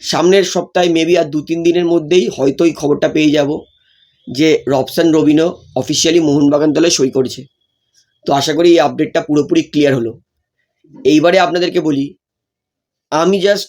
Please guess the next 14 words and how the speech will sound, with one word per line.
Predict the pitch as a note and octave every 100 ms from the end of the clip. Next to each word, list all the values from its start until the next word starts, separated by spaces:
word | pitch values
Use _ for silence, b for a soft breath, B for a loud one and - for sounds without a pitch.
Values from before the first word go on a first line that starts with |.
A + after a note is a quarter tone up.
| D#3
মাথা | D3 C#3+ - E3+
আমার | E3+ F3 F3
কাজ | F3 D3+ -
করছে | D3 C#3+ -
না, | C#3 B2+ _ _ _ _ _ _ -
মোহনবাগান | C#3+ D#3+ D#3+ F3+ G#3 G#3 G3 F#3 E3 B2+ - _ _ _ _ -
তাদের | D#3 G3 F3
দলে | F#3+ F#3+
সপ্তম | - - D#3 - G3+ F3
বিদেশি | E3+ F3+ F#3+
হতে | D#3 D3+
পারে। | D#3+ F3 D3 - _ _ _ _ _ _ _ _ -
এফসি | E3+ F3 - G3+
বার্সেলোনা, | F#3+ F3+ G#3+ G3 G3+ F#3+